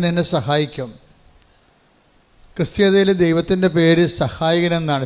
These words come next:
ശരിക്കും. പരിശുദ്ധാത്മാവിനെ കുറിച്ച് പറയുമ്പോൾ അവൻ എന്നേക്കും നിങ്ങളുടെ കൂടെ ഉണ്ടായിരിക്കും. എൻ്റെ പിതാവ് അയക്കുന്ന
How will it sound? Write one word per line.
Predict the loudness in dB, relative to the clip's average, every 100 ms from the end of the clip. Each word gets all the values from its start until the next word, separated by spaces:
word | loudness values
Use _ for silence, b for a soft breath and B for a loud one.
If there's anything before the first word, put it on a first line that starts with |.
| -6
ശരിക്കും. | -10 -10 -16 -18 -20 -20 -20 -20 _ _ _ _ _ _ _ -14
പരിശുദ്ധാത്മാവിനെ | -12 -12 -4 -2 0 0 0 -2 -2
കുറിച്ച് | -2 -2
പറയുമ്പോൾ | -2 -2 -2 -2 -4 -8 -16 -8
അവൻ | -6 -6
എന്നേക്കും | -6 -4 -4 -4 -6 -6 -16 -20 -20 _ -14 -10 -8
നിങ്ങളുടെ | -6 -2 0
കൂടെ | 2 0
ഉണ്ടായിരിക്കും. | 0 0 0 -4 -10 -12 _ -20 -20 b b b b b b b -8
എൻ്റെ | -2
പിതാവ് | 0 2 2 2
അയക്കുന്ന | 0 -4 -6